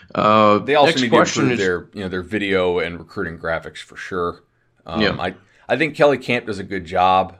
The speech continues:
Speaker 2: Uh, he was an improvement over the, the main guy they had doing that, clearly. Uh, but they, they could be, they could get even better in that area, in my opinion.
Speaker 1: Heard on my second favorite Florida State podcast that, uh, Florida State requested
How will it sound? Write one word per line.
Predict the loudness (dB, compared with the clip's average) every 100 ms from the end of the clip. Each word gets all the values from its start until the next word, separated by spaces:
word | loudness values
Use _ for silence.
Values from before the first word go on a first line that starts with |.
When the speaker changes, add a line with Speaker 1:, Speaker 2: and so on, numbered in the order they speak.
| _ _ _ _ _ _ _ _ -6
Speaker 2:
Uh, | -4 -4
he | -8
was | -10 -12
an |
improvement | -12 -10 -8 -8
over | -10 -12
the, | -12 -16 -20 _
the | -20
main | -14 -10 -8 0
guy | 0
they | 0 -2
had | -6 -6
doing | -8 -6
that, | -6 -8 _
clearly. | _ -10 -6 -8 -10 _ _ _ _ -12
Uh, | -10
but | -10 -8
they, | -8
they | -6 -8
could | -10 -18
be, | -8
they | -8
could | -8 -12
get | -10
even | -10 -10
better | -8 -8
in | -10
that | -12 -12
area, | -12 -12
in | -14
my | -16
opinion. | -16 -16 -20 _ _ _ _ _ _ _ _ _ _ _ _ _ _ -20 -20 -20 _ _
Speaker 1:
Heard | -2 2 2
on | 2 0 -2
my |
second | -2 -2 -4
favorite | 0 2 2 -4 -10
Florida | -2 0 0
State | -4 -6
podcast | -4 -4 -4 -6 -6 -6 -2
that, | -4 0
uh, | 2 2
Florida | 2 2 2
State | -2 -2
requested | -4 -4 0 0 2 4 4 0